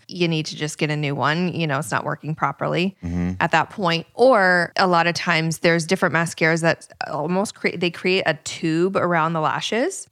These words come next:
Speaker 1: and that can help with fallout as well. So, like, if you're finding that mascaras flake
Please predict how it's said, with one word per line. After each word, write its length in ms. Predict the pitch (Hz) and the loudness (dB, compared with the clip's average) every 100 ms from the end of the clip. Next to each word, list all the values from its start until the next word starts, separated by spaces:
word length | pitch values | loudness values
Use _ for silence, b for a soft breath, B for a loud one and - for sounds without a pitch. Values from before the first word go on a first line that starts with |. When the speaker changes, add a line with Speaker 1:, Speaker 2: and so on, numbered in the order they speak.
| - | 0
Speaker 1:
and 220 | 202 190 | 2 4
that 220 | 196 - | 4 4
can 140 | 247 | 0
help 420 | 202 185 165 165 - | 0 2 2 0 0
with 200 | 156 - | -2 -2
fallout 600 | - 147 - - - - | -4 -2 0 0 -4 -4
as 160 | 170 156 | -4 -2
well. 220 | - - | -4 -4
So, 220 | - 175 | 0 2
like, 240 | 160 160 185 | 2 0 -2
if 140 | 175 | 0
you're 120 | 202 | 0
finding 420 | 202 190 185 180 | 2 2 4 2
that 120 | 170 117 | 2 0
mascaras 560 | 160 - 160 156 156 | -2 0 0 2 0
flake 480 | - - 160 170 - | -6 0 0 0 -4